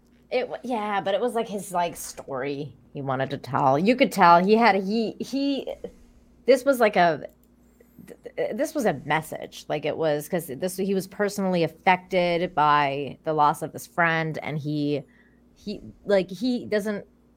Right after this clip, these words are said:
deal with Twitter, so he was like, "I'm just gonna fucking lay it all out in this comedy special," which I didn't quite think was, like, it, it should,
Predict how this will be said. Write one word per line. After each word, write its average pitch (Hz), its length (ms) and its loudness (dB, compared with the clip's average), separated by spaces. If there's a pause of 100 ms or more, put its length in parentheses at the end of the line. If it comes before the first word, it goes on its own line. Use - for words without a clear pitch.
(120)
deal 170 460 2
with 180 220 -4
Twitter, 220 520 -2 (120)
so - 200 -2
he 180 140 0
was 165 200 -4
like, 165 180 0
"I'm 170 140 -4
just 175 200 -10
gonna 165 180 -2
fucking - 960 -8
lay 147 140 0
it 147 80 0
all 147 240 4
out 143 240 2
in 123 120 -4
this 131 180 -10
comedy 143 340 -6
special," - 540 -6 (420)
which 196 180 2
I 196 180 6 (340)
didn't 196 300 2
quite 165 440 0
think 156 280 -6
was, 147 360 -4 (580)
like, 147 260 -4
it, - 180 -14
it 143 180 -8
should, 208 240 2